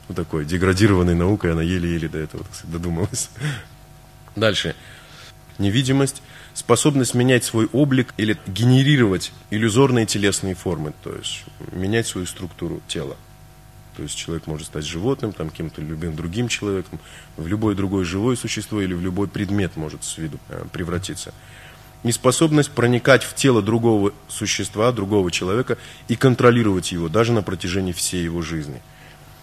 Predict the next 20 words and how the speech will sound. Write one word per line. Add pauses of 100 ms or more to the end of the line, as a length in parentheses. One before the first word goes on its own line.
(160)
Это
осуществляется
благодаря
использованию (240)
сукшма-шариры — (280)
умения
действовать
в
тонком
теле. (200)
Такие
вот
десять
основных (100)
совершенств, (480)
э,
ими
обладают (280)
даже
демоны.